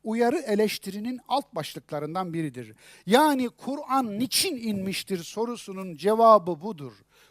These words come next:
Kur'an sopa çekmek için inmemiştir. Ölümü yüceltmek için inmemiştir. Öldürmek için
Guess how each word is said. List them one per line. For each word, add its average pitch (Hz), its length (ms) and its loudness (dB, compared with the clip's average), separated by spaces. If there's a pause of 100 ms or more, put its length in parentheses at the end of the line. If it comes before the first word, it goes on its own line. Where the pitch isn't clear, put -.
(140)
Kur'an 175 720 -6 (720)
sopa - 540 -8
çekmek 135 500 -12
için 151 440 -14
inmemiştir. 104 920 -16 (1040)
Ölümü 208 380 0
yüceltmek 143 600 -8
için 151 380 -14 (100)
inmemiştir. 139 1120 -16 (1200)
Öldürmek 247 640 -2
için 180 460 -8